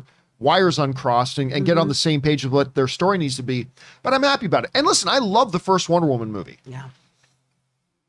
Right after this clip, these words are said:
Speaker 1: Wonder Woman two was Patty Jenkins's bad day at the office. Didn't work so great. But, I mean, she is a terrific director.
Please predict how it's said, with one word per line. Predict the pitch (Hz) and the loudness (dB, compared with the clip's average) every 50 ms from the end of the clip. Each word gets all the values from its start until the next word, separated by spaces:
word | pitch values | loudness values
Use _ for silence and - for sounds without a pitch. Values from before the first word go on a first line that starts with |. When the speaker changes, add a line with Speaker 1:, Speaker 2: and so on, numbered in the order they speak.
| _ _ _ _ _ | _ _ _ _ _
Speaker 1:
Wonder | - 185 233 262 285 302 | -2 2 2 4 4 4
Woman | 339 320 311 285 | 4 4 2 0
two | - - - 214 208 208 | -2 0 2 4 4 4
was | 208 185 180 - | 4 4 2 0
Patty | - - 208 202 185 190 | 0 -2 -2 0 0 -2
Jenkins's | 160 - 170 170 165 170 160 151 151 156 131 | -2 -2 -2 0 0 -2 -4 -2 -2 -2 -2
bad | 131 - 147 139 135 131 | 0 0 2 2 2 0
day | 131 123 | 0 0
at | 117 120 | -2 -2
the | - 107 | -2 -2
office. | 98 85 82 - - - - - - - _ _ _ _ _ _ _ _ _ _ _ _ _ _ - | -2 -2 -4 -6 -10 -12 -12 -12 -12 -14 _ _ _ _ _ _ _ _ _ _ _ _ _ _ 2
Didn't | 220 226 233 214 | 2 2 2 4
work | 190 180 156 - | 2 2 2 0
so | - 127 104 | -2 -6 -8
great. | 95 90 92 85 - _ _ _ _ _ _ _ _ _ _ _ _ _ _ _ _ _ _ _ _ _ _ _ _ _ | -8 -8 -14 -16 -16 _ _ _ _ _ _ _ _ _ _ _ _ _ _ _ _ _ _ _ _ _ _ _ _ _
But, | - 202 185 185 196 | 0 0 0 2 2
I | |
mean, | 190 196 175 | 0 0 0
she | - - 247 | 2 2 2
is | 254 240 | 2 2
a | - 165 | 2 -2
terrific | - - 165 156 139 143 - - 165 131 | -2 0 0 2 2 2 2 0 -2 -4
director. | 127 120 110 117 131 - - - 92 87 - | -4 -4 -2 0 -2 -2 -2 -8 -14 -14 -14